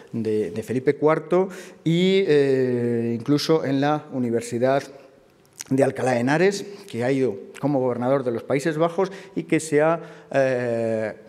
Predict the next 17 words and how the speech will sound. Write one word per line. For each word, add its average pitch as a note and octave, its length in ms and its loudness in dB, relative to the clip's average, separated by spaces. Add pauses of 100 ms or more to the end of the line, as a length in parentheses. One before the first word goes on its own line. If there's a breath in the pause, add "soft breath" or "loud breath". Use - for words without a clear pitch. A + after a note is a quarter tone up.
(680)
como B2+ 220 0
vemos, D#3 400 2 (440 loud breath)
rodeado D#3 840 2 (300 loud breath)
de C3 180 0
una C#3+ 280 2
gran F3 320 2
colección C3+ 640 0 (100)
artística C#3 760 -2 (220 loud breath)
de B2 120 -2
todo B2+ 280 0
tipo C3 400 -2
de A#2+ 160 -6
pinturas. G#2 640 -8 (140)
Y B2 80 -2
así F3+ 460 -2
se A#2+ 180 -2
presenta. A2 640 -6